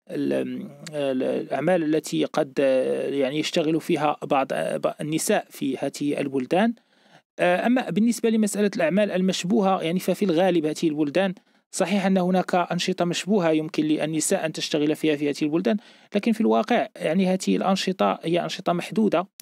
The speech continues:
آه، كما أن الدولة تحارب الأنشطة المشبوهة، الإمارات أو السعودية تحارب الأنشطة المشبوهة، وبالتالي يعني إذا كانت هناك نشاط مشبوه فيعني يتم،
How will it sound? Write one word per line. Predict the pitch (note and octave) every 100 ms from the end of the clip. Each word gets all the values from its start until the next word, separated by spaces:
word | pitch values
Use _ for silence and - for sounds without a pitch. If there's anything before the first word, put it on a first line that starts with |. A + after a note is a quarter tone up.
| - _ _ -
آه، | D#3 E3
كما | D#3+ G3 G3 G3
أن | F#3
الدولة | D#3+ F#3 F#3 E3+
تحارب | - - - A3+ A#3+ F#3+
الأنشطة | F3+ F#3 E3+ F#3 F3 E3+
المشبوهة، | E3 D#3+ D#3+ D#3+ D3 -
الإمارات | E3+ D#3 D3 D#3+ E3
أو | D#3+
السعودية | D#3 - C#3 D#3+
تحارب | D3 - G#3+ A3
الأنشطة | F#3+ F#3 F#3+ F3+
المشبوهة، | F3 - E3+ D3+ F#3 - _ _ _ -
وبالتالي | D#3+ - G3+ G3 F#3
يعني | E3 E3 F3
إذا | E3
كانت | - F#3+ F3+
هناك | E3+ E3+
نشاط | F3+ F3 F3+ F3+ E3+
مشبوه | D#3+ D#3+ - G#3 F#3
فيعني | - E3+ E3+ E3+ D3+ D#3 E3+
يتم، | D#3+ - G3+